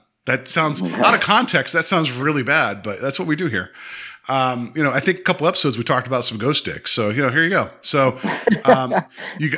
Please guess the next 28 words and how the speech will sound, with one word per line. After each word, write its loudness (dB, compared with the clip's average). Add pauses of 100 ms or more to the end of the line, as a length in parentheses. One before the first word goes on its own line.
you 2
guys 2
can -6
email 0
us 2
directly 0
at 2
strange 2
highways 2
podcast 0
at -8
gmail -2
dot -2
com. 0
Wherever 2
you 2
find 2
your -4
podcast, -2
rate -4
and -4
review -4
us -4
would -10
be -4
greatly -4
appreciated. -2 (460)
Um, 0